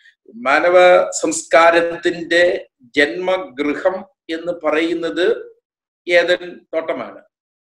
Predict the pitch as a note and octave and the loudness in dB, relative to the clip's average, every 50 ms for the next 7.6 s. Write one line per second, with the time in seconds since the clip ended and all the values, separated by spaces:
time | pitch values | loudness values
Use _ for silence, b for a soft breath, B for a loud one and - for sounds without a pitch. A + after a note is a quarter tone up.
0 | _ - C#3 D3+ D3 E3+ F3 F3 E3 D#3+ D#3 - F3+ F3+ F3 - C#3+ B2+ C3 D3 | _ -8 -8 -8 -6 -8 -10 -8 -6 -6 -6 -4 -6 -6 -6 -8 -10 -8 -8 -10
1 | F#3+ - - _ _ C#3 C3+ D3 E3 F3+ - - - F#3+ F#3+ - C3+ A2 G2+ G#2+ | -10 -14 -16 _ _ -4 -4 -4 -6 -8 -10 -12 -10 -10 -8 -6 -6 -8 -8 -12
2 | A2 C3 F3 - G#2+ _ _ _ _ _ _ _ _ - B2 C3 D3 D#3+ D#3+ - | -16 -16 -18 -20 -20 _ _ _ _ _ _ _ _ -6 -6 -4 -4 -4 -6 -6
3 | F#3 F3 F3+ F#3 F3 D3+ - E3+ - - E3+ E3+ D#3+ D#3 D3+ D3+ D#3+ E3+ - - | -8 -4 0 0 0 0 0 -4 -6 -8 -8 -8 -6 -8 -8 -6 -6 -6 -2 -2
4 | C#3 C#3 C#3 D#3 F3 D#3+ A#2+ A#2 A2+ A2+ C#3 F3 - - _ _ _ _ _ _ | -2 -2 -2 -4 -6 -6 -6 -6 -6 -6 -6 -8 -10 -14 _ _ _ _ _ _
5 | _ _ _ _ _ _ - C#4 C#4+ D4 - D4 D4 - _ _ - D3 D3+ - | _ _ _ _ _ _ -12 -10 -8 -8 -8 -8 -10 -16 _ _ -6 -6 -4 -4
6 | - - - _ - - C3 A#3 - E3+ G3 A3+ G#3+ A3 - A3 G#3 G3+ - - | -6 -8 -12 _ -6 0 2 4 4 4 2 0 0 2 2 2 2 2 0 -4
7 | G#3+ G3+ G3+ G3+ G#3 G#3+ G#3+ A3 A#3+ B3 - - | -4 0 2 2 2 2 2 0 0 -2 -4 -10